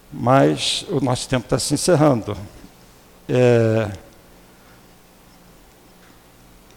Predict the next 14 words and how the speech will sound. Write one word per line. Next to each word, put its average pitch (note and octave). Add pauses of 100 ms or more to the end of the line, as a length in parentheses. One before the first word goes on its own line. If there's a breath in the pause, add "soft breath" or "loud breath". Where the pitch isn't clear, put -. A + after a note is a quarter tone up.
(680)
Jesus B2+
diz D3+
assim, C#3
que C3
ele B2
quer F3+
que F3+
modeleis D3
vós F3+
mesmos C3
a D3
vossa E3
maleável C#3+
argila. G#2